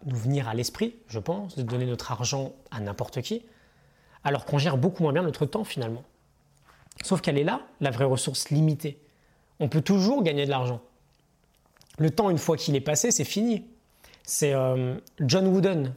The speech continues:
le grand coach de basket, qui disait : « On ne peut rien à propos d'hier, la porte a été fermée et la clé a été jetée. »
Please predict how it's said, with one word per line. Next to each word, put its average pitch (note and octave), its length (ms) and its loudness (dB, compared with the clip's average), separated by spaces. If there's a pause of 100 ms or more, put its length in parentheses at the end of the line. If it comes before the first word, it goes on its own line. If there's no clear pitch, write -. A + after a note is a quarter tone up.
le C#3 60 -2
grand C3 260 0
coach C#3 280 0
de B2+ 80 0
basket, D#3 360 0
qui - 80 -6
disait : « D3 320 0 (240)
On E3+ 60 2
ne D#3+ 60 2
peut - 140 0
rien F#3 240 2
à D#3+ 60 2
propos C#3+ 260 -2
d'hier, B2+ 460 -2 (320)
la B2+ 100 0
porte - 320 -2
a C3+ 40 0
été A#2 220 -4
fermée D3 580 -2
et D3+ 80 0
la A2+ 120 -2
clé G3+ 300 -2
a C3+ 80 -2
été A#2+ 200 -4
jetée. » A#2+ 380 -6